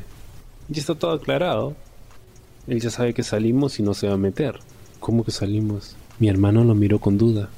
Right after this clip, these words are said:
"No, esto es solo sexo. Creí que ya lo hablamos". "Bueno, ya me entiendes". "No, no, no te confundas. Esto es solo sexo".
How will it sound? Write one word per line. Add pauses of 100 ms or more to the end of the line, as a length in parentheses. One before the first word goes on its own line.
(500)
"No, (920)
esto
es
solo
sexo. (1120)
Creí
que
ya
lo
hablamos". (560)
"Bueno, (560)
ya
me
entiendes".
"No,
no,
no
te
confundas. (640)
Esto
es
solo
sexo".